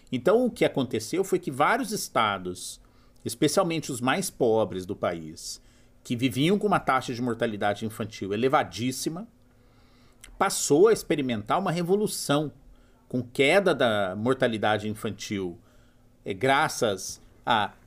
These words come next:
acesso à, à saúde básica, acesso a saneamento, acesso à alimentação, mas principalmente vacinação contra doenças transmissíveis. Começou com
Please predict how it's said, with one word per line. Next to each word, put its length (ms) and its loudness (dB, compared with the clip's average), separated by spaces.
acesso 580 0
à, 440 4
à 100 -6
saúde 420 0
básica, 640 0
acesso 480 0
a 40 -4
saneamento, 720 -4
acesso 500 -2
à 40 2
alimentação, 680 -4
mas 140 -4
principalmente 1120 0
vacinação 640 2
contra 380 2
doenças 640 0
transmissíveis. 920 -4
Começou 480 6
com 400 0